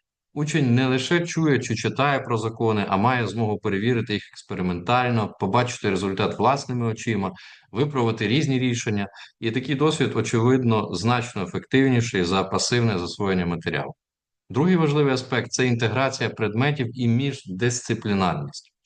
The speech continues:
stem освіта передбачає взаємодію науки,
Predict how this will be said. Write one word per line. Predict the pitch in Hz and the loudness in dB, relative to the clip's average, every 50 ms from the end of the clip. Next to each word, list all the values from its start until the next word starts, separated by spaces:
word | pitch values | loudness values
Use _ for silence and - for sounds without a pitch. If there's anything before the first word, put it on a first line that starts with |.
| _ _ - - _ _ | _ _ -20 -20 _ _
stem | - - 156 160 165 | -6 -2 0 0 0
освіта | 151 - - 185 185 180 | 0 2 2 2 2 2
передбачає | - - 131 127 123 123 123 117 120 - 160 151 139 | 0 0 0 -2 0 0 -2 -4 -2 0 2 2 2
взаємодію | 120 113 120 120 123 123 123 120 120 131 131 127 110 | 2 2 2 2 2 2 0 0 0 0 0 0 0
науки, | 110 113 120 151 175 170 - 135 | 0 0 0 0 0 -2 -2 -4